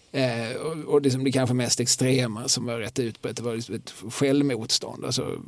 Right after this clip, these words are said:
bensinkedjan Shell som ju hade en massa samarbete med apartheid Sydafrika.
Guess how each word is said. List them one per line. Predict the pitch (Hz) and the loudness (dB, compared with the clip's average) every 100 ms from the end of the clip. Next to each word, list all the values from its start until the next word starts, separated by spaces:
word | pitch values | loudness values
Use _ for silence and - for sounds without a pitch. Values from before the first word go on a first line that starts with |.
| - | -10
bensinkedjan | - 120 127 110 107 117 123 131 107 110 110 | -2 2 2 0 -6 -8 -4 -2 -2 -2 -2
Shell | 120 120 113 | 0 0 0
som | 113 87 90 | -2 -2 -8
ju | 92 | -6
hade | 87 90 82 104 | -6 -6 -6 -6
en | |
massa | 120 120 107 | -4 -2 0
samarbete | 110 113 107 80 82 - - | 0 0 -2 -6 -10 -10 -12
med | - - | -12 -8
apartheid | - 120 92 - - | -4 -4 -4 -4 -4
Sydafrika. | - - 73 - - - | -2 -4 -6 -10 -12 -14